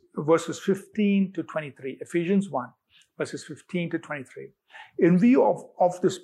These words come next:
powerful mystery that has been revealed of us being in Christ and, and our new identity, and Paul uses all these descriptors for a new identity. In Ephesians one, verses fifteen to twenty-three, Paul says,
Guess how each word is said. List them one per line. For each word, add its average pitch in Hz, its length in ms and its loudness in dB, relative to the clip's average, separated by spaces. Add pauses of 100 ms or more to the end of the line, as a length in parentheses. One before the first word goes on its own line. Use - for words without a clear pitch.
(120)
powerful 214 400 0
mystery 185 460 -2
that 165 100 -4
has 151 220 -6
been 151 160 -4
revealed 151 600 -2
of - 120 -6
us 196 220 -2
being 160 260 -2
in 143 180 -12
Christ 180 580 -6
and, 143 180 -4 (340)
and 165 200 -4
our 139 260 -2
new 202 320 4
identity, 165 680 -2
and 131 140 -6
Paul - 240 -2
uses 165 180 -4
all 170 180 2
these 165 300 -8
descriptors 190 680 -4 (100)
for 151 140 -2
a 147 80 -2
new 196 180 0
identity. 143 500 -8 (400)
In 143 120 0
Ephesians 196 440 0
one, 156 180 -2
verses 143 300 -8
fifteen 196 340 -4
to 180 60 -2
twenty-three, 151 440 -6
Paul 156 280 -4
says, 135 400 -16